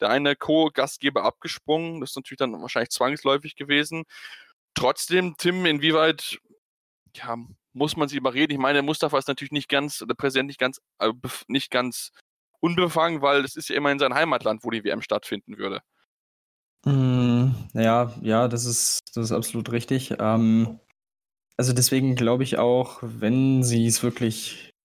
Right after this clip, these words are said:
Speaker 2: wollen, dann werden sie es auch durchführen. Ähm,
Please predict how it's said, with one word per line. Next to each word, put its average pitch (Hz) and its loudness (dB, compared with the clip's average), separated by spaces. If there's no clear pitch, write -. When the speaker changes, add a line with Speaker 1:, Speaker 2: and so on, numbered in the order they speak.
Speaker 2:
wollen, 123 2
dann 113 4
werden 123 4
sie 120 0
es 127 0
auch 120 2
durchführen. 151 2
Ähm, 113 4